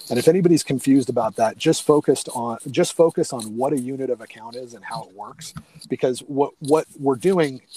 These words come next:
in, in Austrian economics is we're describing how money functions and the s-, problems that it solves. And it's really the scam coiners that have tried to bifurcate that into three different, uh, separatable things, right?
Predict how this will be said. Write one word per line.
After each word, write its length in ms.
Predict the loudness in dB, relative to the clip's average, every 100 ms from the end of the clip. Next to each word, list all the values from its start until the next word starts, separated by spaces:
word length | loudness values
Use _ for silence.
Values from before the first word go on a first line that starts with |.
| -10
in, 300 | -8 -8 -12 -10
in 180 | -8 -4
Austrian 420 | -4 -2 -2 -2
economics 540 | -4 -4 -6 -6 -6
is 100 | -8
we're 120 | -6 -6
describing 760 | -6 -6 -6 -2 0 0 -2
how 140 | -4 -6
money 260 | -6 -8
functions 540 | -8 -8 -6 -4 -4 -4
and 80 | -6
the 40 |
s-, 180 | -6 -8
problems 580 | -4 2 2 0 -4 -4
that 120 | -6
it 120 | -6
solves. 520 | -4 -4 -6 -10 -16 -18 -20 -12
And 320 | -4 -2 -2 0
it's 240 | 0 0 4
really 280 | 6 6
the 80 | 4
scam 380 | 0 -2 -2 -2
coiners 380 | -2 -4 -4 -8
that 80 | -8
have 120 | -4
tried 240 | -4 -4
to 40 | -4
bifurcate 720 | -2 0 0 -2 0 -2 0
that 260 | -2 -2 -4 -16 _ -4
into 440 | -4 -2 0 0
three 320 | 2 4 4
different, 640 | 4 2 2 -2 -2 -6 -12 -2
uh, 340 | 0 0 -4 -6
separatable 880 | -6 0 0 0 -6 -8 -6 -8 -10
things, 460 | -12 -14 -14 -14 -10
right? 200 | -8